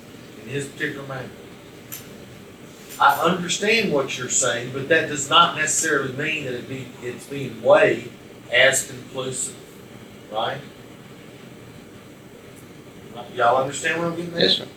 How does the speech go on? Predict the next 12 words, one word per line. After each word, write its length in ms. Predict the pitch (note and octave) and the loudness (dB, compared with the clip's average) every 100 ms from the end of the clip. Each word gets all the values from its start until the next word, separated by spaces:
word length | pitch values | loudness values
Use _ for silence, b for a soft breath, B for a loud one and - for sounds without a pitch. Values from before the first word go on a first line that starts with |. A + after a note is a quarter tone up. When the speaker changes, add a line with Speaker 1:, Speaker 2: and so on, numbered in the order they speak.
| - - B2+ | -18 -16 -4
Speaker 1:
Okay. 340 | - - - - - - - - | 6 6 6 -2 -18 -20 -20 -10
So 580 | - E3 D3+ D3 C3+ B2 - - - - - | 4 8 10 10 6 2 -8 -16 -18 -18 -8
you 140 | - F3 | 0 6
can 60 | F3+ | 8
ask 460 | G3+ G#3+ - - | 8 8 6 4
the 60 | D3 | 4
question, 600 | D3 C#3+ D3+ E3 F3 F#3 - - - - - | 6 8 6 0 -4 -6 -12 -18 -20 -20 -6
right? 400 | D3 D#3+ F3+ F#3+ - - - - | 6 6 6 2 -6 -16 -18 -10
And 120 | C3 | 2
he 120 | D#3+ E3 | 4 6
can 140 | D#3+ | 4
say, 520 | - D3+ D3 C#3+ C#3 | 6 10 10 8 4